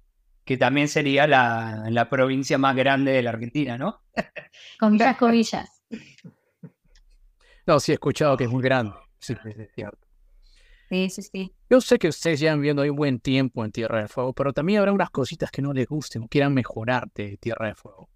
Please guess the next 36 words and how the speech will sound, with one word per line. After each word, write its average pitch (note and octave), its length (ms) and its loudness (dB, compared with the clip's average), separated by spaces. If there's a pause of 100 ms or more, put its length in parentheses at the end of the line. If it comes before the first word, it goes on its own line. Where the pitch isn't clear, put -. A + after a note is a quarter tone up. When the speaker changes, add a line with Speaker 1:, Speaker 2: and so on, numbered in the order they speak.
Speaker 3:
¿Me C3 100 -4
pueden D#3+ 240 0
decir D3 240 0
unas C#3 440 -4
tres F3 340 0
a C3 60 -4
cuatro D#3 320 0
cositas C#3+ 800 -4 (500)
que - 100 -8
no C#3 140 2
les D3 160 0
guste? D#3+ 540 -2 (640)
Speaker 1:
Yo, - 200 -2
mm, E3 1400 -4
la E3 240 4
realidad F3+ 380 4
es B3 100 0
que C#3+ 1080 -2
es D#3 160 -4
muchísimo D#3 840 -2
más F#3 140 4
lo F#3 120 4
que E3 80 2
me C#3 140 0
gusta, C#3 360 -2
¿no? F#3+ 200 2
O - 20 -2
sea, A3 160 0
Speaker 2:
Sí, C#3 80 -4
Speaker 1:
claro, C3+ 260 2
Speaker 2:
ok. - 60 -6
Speaker 1:
pero C3+ 200 2
Speaker 2:
Yo F3 40 2
Speaker 1:
si, D3 400 0
Speaker 2:
tengo G3 200 0
una. A#3 360 -8